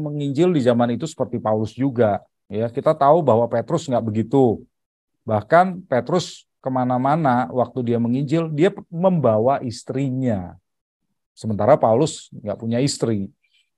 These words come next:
Tapi Petrus bawa istrinya gitu loh. Dan Paulus juga berkata bahwa memang, eh, orang yang menginjil itu ya berhak untuk mendapatkan penghasilan dari sana. Jadi itu juga nggak salah.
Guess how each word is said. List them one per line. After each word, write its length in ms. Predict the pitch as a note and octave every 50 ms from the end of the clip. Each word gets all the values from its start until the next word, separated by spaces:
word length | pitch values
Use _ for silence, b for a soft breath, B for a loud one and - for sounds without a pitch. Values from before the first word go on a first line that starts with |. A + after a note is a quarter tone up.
| _ _
Tapi 160 | C3+ D3 G3 A#3+ B3
Petrus 240 | A#3+ A3+ C4+ F4+ -
bawa 240 | G#3 A3+ A3+ A#3
istrinya 560 | - - - - F4+ F4 E4 C4 F#3+ D#3+ C#3+ C3+
gitu 240 | B2+ C3 A2 A#2+
loh. 240 | A#2+ A#2 G#2+ G2+ F2 - _ _ _ _
Dan 160 | A#2 B2 A#2+
Paulus 320 | A#2+ B2+ B2+ D3 G3+ G#3+ G#3
juga 240 | F#3+ D#3+ B2+ B2+
berkata 480 | G2+ A2+ A2+ - - G#2 G#2 - E3+ F#3+
bahwa 400 | D3+ B2 G2+ G#2+ B2 D3+ E3 E3 - _ _ _ _ _ _ _ _ _ - _ -
memang, 640 | C#3 C3 B2 A#2 A#2+ D3+ F#3 G#3+ A3+ G#3+ D#3 A#2 -
eh, 220 | - C#3 C#3 C3
orang 360 | - C#3 C3+ C3 C3+ C3 C3 C3 B2+ B2
yang 460 | B2 A#2+ A#2+ A#2 A#2 A#2 A2+ A2+ A2+ A2+ A2 A2 A2 A2 A2 - - - _
menginjil 640 | _ - C3+ C3 B2 B2 A#2+ A#2 A2+ G#2 A2+ G#2+ A2
itu 560 | A2 A2 G#2+ - A3+ B3+ B3+ A3 - - -
ya 400 | G#2 A2 G#2+ G2+ G2+ G2+ G2 F#2+
berhak 480 | G2+ A2 C3+ F3+ - - D#3 G#3 A3+ - -
untuk 240 | A3 G3+ F3+ F3+ F#3+ F3+ F3+
mendapatkan 720 | E3+ D#3 D3+ D3 D3+ D#3 D3+ - _ - D#3 D3+ D3+ D3+ C#3 - _ _ _ _ _ _ _ _ _ _ _ _ _ _ _ _
penghasilan 560 | A#2 C3 B2+ B2+ A#2 A2+ - C3 B2+ C#3+ F3
dari 200 | F3+ E3+ - F#3 -
sana. 320 | A3+ A#3 G#3+ F#3+ F3+ F3
Jadi 240 | D#3 C#3+ D#3+ A3 A3
itu 80 | - F#4+
juga 240 | D4 F3+ C#3+ D3+
nggak 160 | C3+ B2+ B2 -
salah. 320 | F3+ E3+ E3+ D#3+ C3 -